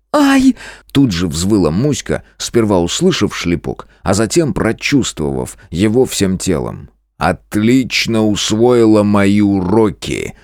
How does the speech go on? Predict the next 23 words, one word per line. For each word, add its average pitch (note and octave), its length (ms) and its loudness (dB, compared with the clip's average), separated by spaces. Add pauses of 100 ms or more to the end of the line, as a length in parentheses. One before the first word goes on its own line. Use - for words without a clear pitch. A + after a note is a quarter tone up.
(220)
повысил F#2 420 0
голос D2+ 360 -2
Азар, F2+ 340 0
вновь F2 300 -2
занося D#2+ 460 -4
руку. D2+ 440 -4 (180)
«Ай!» F4 760 0 (420)
«Лучшее G#2+ 760 2
время A#2 500 2
и A#2 80 4
представить A2 920 0
сложно!» G#2 920 0 (180)
«А-а-а!» C#4 840 2 (400)
«Молодец, C3 960 0 (140)
Муська!» — A#2 880 0 (240)
закричал G#2 580 2
Азар, F#2+ 380 0
перекрикивая F#2 720 -2
очередной F#2+ 480 -2
шлепок. E2+ 600 -2 (280)
«Все F3 360 0
правильно C#3+ 800 2
сделала!» G#2 840 0